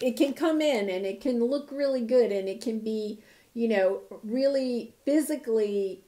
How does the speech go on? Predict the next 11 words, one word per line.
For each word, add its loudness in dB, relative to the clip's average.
exciting, -4
but 0
at 4
the 8
same 2
time, -2
very 2
emotionally -4
unavailable. -4
Wow, 4
interesting. 0